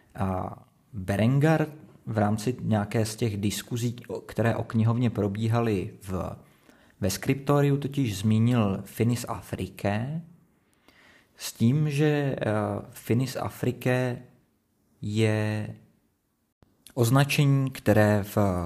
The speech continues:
knihovním katalogu nesou knihy, které nejsou dostupné. Knihy, eh, které, jak nám v rámci těch dřívějších rozhovorů, eh,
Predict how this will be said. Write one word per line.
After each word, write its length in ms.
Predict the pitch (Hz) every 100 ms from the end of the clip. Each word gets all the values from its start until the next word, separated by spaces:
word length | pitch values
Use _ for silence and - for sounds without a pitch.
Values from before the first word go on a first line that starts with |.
| -
knihovním 440 | 113 107 117 101
katalogu 640 | - - 104 113 107 110
nesou 360 | 104 107 - 117
knihy, 420 | - 101 98 120
které 300 | 117 110 107
nejsou 360 | 107 104 104 104
dostupné. 760 | 87 - - 92 90 76 69 -
Knihy, 520 | 104 104 107 110 107 - - - - -
eh, 40 | 101 98 196
které, 380 | - 101 101 107
jak 320 | 101 98 - 98 92
nám 260 | 95 95 98
v 40 |
rámci 600 | 95 95 - 101 92 - - 101 - - - - - 92 104 -
těch 240 | 110 - -
dřívějších 580 | 104 101 104 113 107 113
rozhovorů, 680 | 113 107 110 107 104 104 104
eh, 500 | - - - _ 107